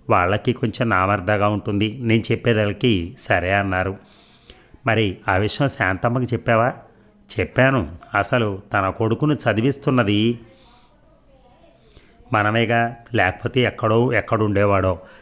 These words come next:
సంబంధం చెప్పగానే ఎగిరి గంతేసి ఒప్పుకోవాల్సింది పోయి పెద్దవాళ్లతో మనకెందుకమ్మా, వాడికి నచ్చిన అమ్మాయిని చేసుకుంటాడని చెప్తోంది." "మంచి మాటేగా," ఏం మంచి?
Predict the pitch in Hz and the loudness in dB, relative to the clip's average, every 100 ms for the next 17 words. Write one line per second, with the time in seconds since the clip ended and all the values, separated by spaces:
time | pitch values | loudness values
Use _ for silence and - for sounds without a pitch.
0 | - - 101 95 120 131 127 117 123 113 | -8 -2 2 2 2 2 0 -2 0 2
1 | 110 117 101 131 113 104 101 131 - 113 | 2 2 2 0 0 0 2 2 2 -2
2 | 101 127 117 104 - 113 120 117 127 127 | 0 4 4 2 0 0 2 4 4 2
3 | 104 113 110 101 101 110 101 98 117 107 | 2 4 4 2 0 0 0 -2 -2 -2
4 | 107 98 90 85 - - _ 113 104 110 | 0 0 0 -4 -10 -20 _ 0 2 2
5 | 113 107 - 131 98 101 110 - 110 - | 0 0 0 2 2 0 0 -2 -4 -2
6 | 113 98 95 90 117 127 107 - 92 82 | -4 0 0 0 -4 -4 -6 -4 -2 -2
7 | 107 - - _ - _ _ _ _ _ | -4 -6 -20 _ -20 _ _ _ _ _
8 | - 117 - 147 123 120 110 113 113 110 | -2 0 0 2 2 0 0 0 -2 -8
9 | - _ _ _ - _ _ 127 113 135 | -20 _ _ _ -20 _ _ 0 4 4
10 | 175 180 139 - - 147 117 82 80 | 4 2 2 0 2 4 4 0 -6